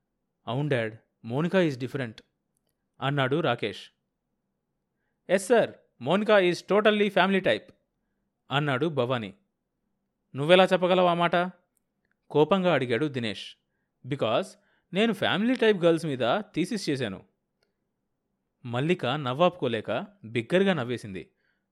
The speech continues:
రోజా కల్పించుకొని, "అంకుల్, ఒక మాట చెప్పనా?" దినేష్ని అడిగిందామె. "ఏంటది?"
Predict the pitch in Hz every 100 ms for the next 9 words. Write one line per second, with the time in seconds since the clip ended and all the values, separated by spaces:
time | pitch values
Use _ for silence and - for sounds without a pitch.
0 | 120 123 160 233 143 135 147 131 113 107
1 | 113 _ _ _ _ _ _ 104 127 151
2 | 147 _ _ _ _ - 143 131 127 131
3 | 127 120 151 _ _ _ _ _ _ _
4 | _ _ 123 135 147 147 135 123 117 104
5 | 98 - _ _ _ _ _ _ _ _
6 | _ _ _ 143 170 175 156 156